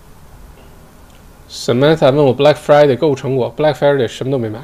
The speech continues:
我没有那么喜欢买东西哈，其实，嗯，Black Friday 还真的什么也没买，好像那天在工作，就把这事儿给忘了啊。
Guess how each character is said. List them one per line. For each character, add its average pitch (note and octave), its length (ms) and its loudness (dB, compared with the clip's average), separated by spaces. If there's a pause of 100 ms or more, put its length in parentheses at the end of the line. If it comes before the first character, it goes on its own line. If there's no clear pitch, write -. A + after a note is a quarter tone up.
我 C3+ 180 2
没 C3 220 2
有 A#3+ 100 2
那 D#3+ 160 0
么 B2 420 0 (200)
喜 - 260 -10
欢 C#3+ 260 -2
买 C#3 220 -4
东 A#2 200 -6
西 A2+ 200 -8
哈， C3+ 160 -12
其 - 180 -14
实， - 180 -16 (800)
嗯， A#2 460 -2 (480)
Black F#3 160 2
Friday F3+ 240 4
还 C#3+ 80 2
真 F3 140 0
的 E3+ 60 2
什 D#3 140 -10
么 C3+ 60 0
也 C#3+ 40 0
没 A#2 120 -2
买， A2 140 -8
好 - 200 -6
像 D#3 140 -2
那 F3+ 80 2
天 F3+ 140 0
在 F#3 100 -2
工 F3+ 180 -2
作， A3+ 200 -4 (240)
就 E3 100 -10
把 C3+ 100 0
这 B2+ 80 -2
事 C#3+ 120 -4
儿 F3 40 0
给 B2+ 60 -4
忘 C#3+ 220 -6
了 B2+ 120 -14 (180)
啊。 C3 140 -16